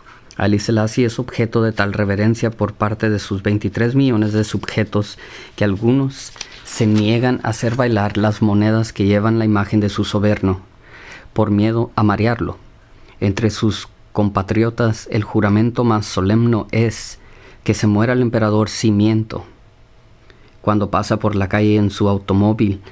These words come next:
los transcendentes hacen una profunda inclinación, algunos besan el suelo, y las mujeres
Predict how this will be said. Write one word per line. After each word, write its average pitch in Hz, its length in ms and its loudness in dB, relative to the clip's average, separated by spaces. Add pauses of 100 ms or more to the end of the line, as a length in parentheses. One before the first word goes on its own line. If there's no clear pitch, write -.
(400)
los 104 720 0
transcendentes 110 960 0
hacen 120 320 0
una 117 220 2
profunda 131 600 0
inclinación, 110 880 2 (180)
algunos 117 560 2
besan 107 300 0
el 101 100 0
suelo, 104 360 0 (280)
y 110 100 2
las 104 240 0
mujeres 117 600 -2